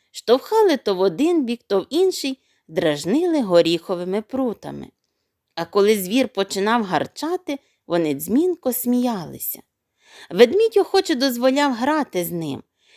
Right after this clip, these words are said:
і тільки коли йому вже надто дошкуляли, бурчав:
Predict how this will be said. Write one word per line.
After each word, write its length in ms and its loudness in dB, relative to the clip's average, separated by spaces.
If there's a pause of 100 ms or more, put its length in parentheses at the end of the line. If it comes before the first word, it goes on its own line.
(120)
і 140 -2
тільки 440 0
коли 320 4
йому 300 4
вже 180 2
надто 440 0
дошкуляли, 880 -2 (160)
бурчав: 680 -6